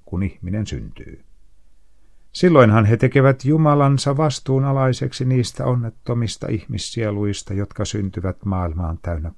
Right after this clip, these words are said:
pahoja taipumuksia. Koska Jumala loi heidän sielunsa, niin nuo ihmiset itse eivät ole millään tavoin vastuunalaiset omasta häijyydestään, pahoista teoistaan ja taipumuksistaan.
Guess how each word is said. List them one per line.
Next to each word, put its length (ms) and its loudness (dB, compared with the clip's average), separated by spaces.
pahoja 460 0
taipumuksia. 920 -16
Koska 280 2
Jumala 420 6
loi 340 6
heidän 380 4
sielunsa, 640 0
niin 220 4
nuo 220 4
ihmiset 500 -2
itse 340 -4
eivät 300 -2
ole 180 -2
millään 500 -2
tavoin 440 -2
vastuunalaiset 960 -4
omasta 600 -6
häijyydestään, 960 -8
pahoista 500 0
teoistaan 720 -8
ja 60 -12
taipumuksistaan. 1120 -12